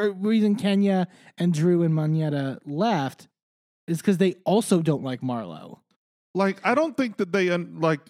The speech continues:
Speaker 2: they don't understand that all of these women have taken a measure of Marlo's character
Speaker 1: Like, literally,
Speaker 2: and
Speaker 1: like,
Speaker 2: have found her wanting.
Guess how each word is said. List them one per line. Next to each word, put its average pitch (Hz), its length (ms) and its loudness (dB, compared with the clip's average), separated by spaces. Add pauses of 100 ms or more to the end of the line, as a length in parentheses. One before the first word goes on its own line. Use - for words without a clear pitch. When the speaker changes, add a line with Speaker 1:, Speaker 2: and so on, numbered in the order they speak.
Speaker 2:
they 180 220 -2
don't 208 320 0
understand 160 840 -2 (460)
that 147 320 0 (160)
all 202 400 2
of 208 140 -2
these 175 280 -6
women 127 560 -6 (140)
have 127 520 -4 (280)
taken 147 800 -4 (100)
a 147 80 0
measure 143 760 -4 (640)
of 147 180 -4
Marlo's 143 440 0
character - 800 -6
Speaker 1:
Like, 226 220 2
literally, 302 480 2
Speaker 2:
and 165 180 4
Speaker 1:
like, 147 60 -2
Speaker 2:
have 160 160 0
found 196 300 0
her 190 120 0
wanting. 165 640 -6